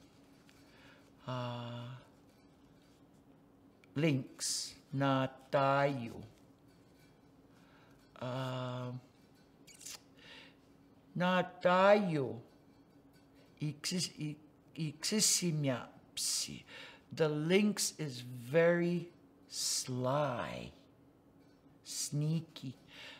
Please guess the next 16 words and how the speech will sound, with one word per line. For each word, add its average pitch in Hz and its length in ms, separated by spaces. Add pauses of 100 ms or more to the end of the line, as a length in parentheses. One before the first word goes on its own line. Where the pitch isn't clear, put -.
(300)
Na 151 280 (220)
tayo, 156 720 (480)
lynx. - 680 (840)
Si 226 520
pisto 190 920 (140)
is, 165 360 (480)
uh, 147 280
to 160 120
begin 202 320
with, 190 160
it's, 175 180
uh, 175 180
again, 165 500 (320)
two 202 220
different, 175 540 (240)
um, 151 520